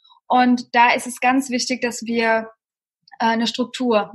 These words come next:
Erde reinbekommen in den Tag. Und wenn jemand super viel Stress hat und er weiß schon, okay, die Woche wird total stressig,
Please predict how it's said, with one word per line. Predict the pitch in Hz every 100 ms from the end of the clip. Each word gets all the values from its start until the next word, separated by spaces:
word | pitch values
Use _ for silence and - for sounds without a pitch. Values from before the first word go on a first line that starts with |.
| -
Erde | 233 240 220
reinbekommen | 202 202 202 202 202 214
in | 214
den | 214
Tag. | 208 208 196 -
Und | 208 208
wenn | 240 269
jemand | 269 262 262
super | 277 311
viel | 320 294
Stress | - 226 247
hat | 262
und | 240
er | 220
weiß | 254 320
schon, | 262 240
okay, | 226 233
die | 233
Woche | 233 254
wird | 262
total | 247 254 247
stressig, | - 247 240 262